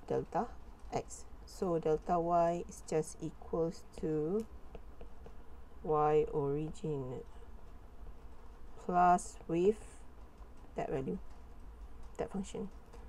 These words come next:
dy over dx times delta x. Confused? Let's have a look at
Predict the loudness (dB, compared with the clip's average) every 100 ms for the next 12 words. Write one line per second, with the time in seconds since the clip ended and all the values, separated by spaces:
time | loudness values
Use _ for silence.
0 | -12 -12 -12 -10 -10 -12 -10 -4 2 4
1 | 6 8 10 10 10 8 6 4 4 4
2 | 4 4 4 0 -4 -4 -4 2 4 4
3 | 0 -10 -12 -12 0 4 4 4 0 -4
4 | -10 -10 -8 -2 -2 -2 0 0 2 -2
5 | -2 -6 -10 -12 -12 -12 -12 -12 -12 -12
6 | -12 -10 -10 -10 -10 -12 -12 -12 -10 -10
7 | -10 -12 -12 -10 -10 -10 -12 -10 -4 -2
8 | 0 2 2 2 -6 -6 -8 -6 -4 -4
9 | 2 2 4 4 6 4